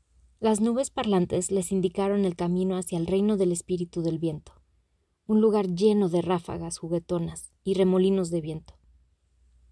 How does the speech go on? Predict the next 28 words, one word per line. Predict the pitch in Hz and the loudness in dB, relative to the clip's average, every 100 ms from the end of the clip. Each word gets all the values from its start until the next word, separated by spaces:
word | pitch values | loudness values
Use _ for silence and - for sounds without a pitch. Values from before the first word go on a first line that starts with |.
| _ _ _ _ _ | _ _ _ _ _
Con | 208 196 | 2 4
valentía | 190 185 180 214 | 4 4 0 -2
en | 233 | -2
su | 214 | -4
corazón, | - 175 170 180 180 208 _ _ _ _ - | -4 -6 -4 -4 -4 -6 _ _ _ _ -10
Ethan | 240 - 277 | -8 -4 -4
se | 247 | 0
enfrentó | 226 190 185 185 | 0 2 2 4
al | 202 190 | 4 4
espíritu | 175 - 196 190 190 | 0 -4 -6 -2 0
del | 175 165 | 0 0
viento | 170 170 170 - _ _ - | 0 -2 -4 -14 _ _ -4
y | 202 | 0
le | 196 | 0
suplicó | - 196 202 - - 226 | 0 -6 -8 -4 0 0
que | 240 | 2
le | 214 | 2
devolviera | 190 180 175 185 180 | 4 2 2 0 -2
su | 175 | -8
cometa. | - 160 160 - - _ _ _ _ _ _ _ _ _ _ _ | -10 -8 -8 -10 -20 _ _ _ _ _ _ _ _ _ _ _
Pero | 180 156 | 2 2
el | 143 | 0
espíritu | 143 - 175 180 175 | -2 -2 0 2 0
del | 175 170 | 0 2
viento | 170 175 185 | 2 2 0
solo | 175 202 202 | 0 0 0
se | 185 180 | 0 -2
rió | 160 160 156 | -2 -4 -4